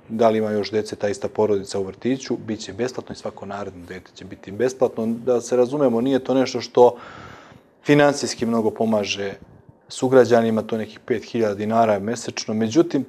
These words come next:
to je opet jedan vid, a,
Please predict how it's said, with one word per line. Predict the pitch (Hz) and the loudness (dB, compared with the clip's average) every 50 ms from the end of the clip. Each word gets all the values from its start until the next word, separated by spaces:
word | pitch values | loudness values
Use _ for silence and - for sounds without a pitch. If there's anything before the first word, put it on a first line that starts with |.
| - | -2
to | - 175 170 160 | 0 4 4 4
je | 143 139 | 6 4
opet | 131 - - 127 - | 2 2 0 -2 2
jedan | 135 123 123 120 | 4 4 4 4
vid, | 113 113 131 127 117 95 - - - - - - - - - - - _ _ - | 2 2 2 2 2 2 -2 -14 -18 -20 -20 -20 -20 -20 -20 -20 -20 _ _ -16
a, | - 110 110 110 110 110 107 110 110 107 107 107 107 107 107 | -10 -6 -4 -4 -2 -2 0 0 -2 -2 -4 -4 -6 -6 -8